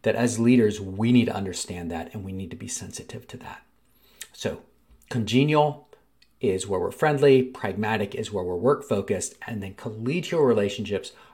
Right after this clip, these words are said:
are where we can do both of those things. On Tuesday, I talked about the first step to building a relationship, and that is to care.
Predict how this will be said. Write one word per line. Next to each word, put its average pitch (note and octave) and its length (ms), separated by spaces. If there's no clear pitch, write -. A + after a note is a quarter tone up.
are G2 100
where F#2 200
we F#2+ 140
can F#2+ 180
do F#2 120
both E2 320
of - 120
those - 260
things. - 460
On D3 140
Tuesday, D3 580
I D3 80
talked D#3 300
about A#2+ 240
the G#2 60
first - 420
step - 240
to - 80
building G2+ 320
a F2+ 80
relationship, G2+ 680
and B2+ 160
that F#2+ 160
is F2+ 280
to A#2 100
care. - 460